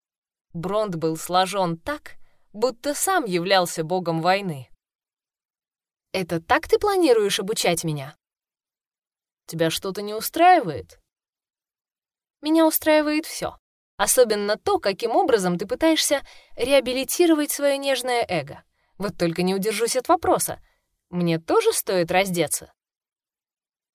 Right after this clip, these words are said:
"Поверь, если ты разденешься, мы точно не будем учиться уклоняться от атак, а займёмся чем-то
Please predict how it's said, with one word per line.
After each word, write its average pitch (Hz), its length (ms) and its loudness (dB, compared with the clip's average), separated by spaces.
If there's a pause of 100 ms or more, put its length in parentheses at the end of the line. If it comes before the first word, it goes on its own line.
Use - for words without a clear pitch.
"Поверь, 180 340 2
если 277 400 -4
ты 302 160 -2
разденешься, 294 760 2
мы 311 140 2
точно 233 380 0
не 190 140 0
будем 180 300 0
учиться 202 380 -4
уклоняться 190 600 -2
от 175 120 -4
атак, - 400 -8 (340)
а - 120 0
займёмся 349 480 2
чем-то 302 520 0